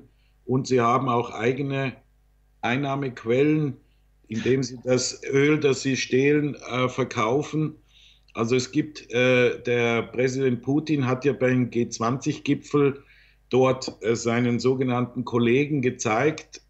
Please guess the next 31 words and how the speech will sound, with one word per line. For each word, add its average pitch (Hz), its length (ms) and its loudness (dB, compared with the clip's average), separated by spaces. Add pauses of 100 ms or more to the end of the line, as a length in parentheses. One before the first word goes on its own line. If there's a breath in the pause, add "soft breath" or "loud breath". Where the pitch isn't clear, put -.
(100)
und, 120 320 -2
äh, 120 160 -4
mit 123 260 0
Unterlagen, 139 720 0
dass 113 160 -2
es 113 160 -8
vierzig 170 580 -4
Länder 156 380 0
gibt, 160 400 -8
die, 143 100 -2
die 135 400 -2
den 131 280 -2
I 139 180 2
S 151 340 2
unter-, 139 380 -2
finanziell 147 580 0
unterstützen. 147 840 -4 (1000 loud breath)
Und, 143 440 -2
äh, 143 460 2 (540)
das 131 260 -2
heißt 143 320 0
also, 131 360 0
an 131 160 -2
den 127 100 0
Finanzen 143 600 0
liegt's 151 320 -2
nicht 175 320 -2
und 131 140 2
auch 135 260 0
an 127 180 -2
den, 131 400 2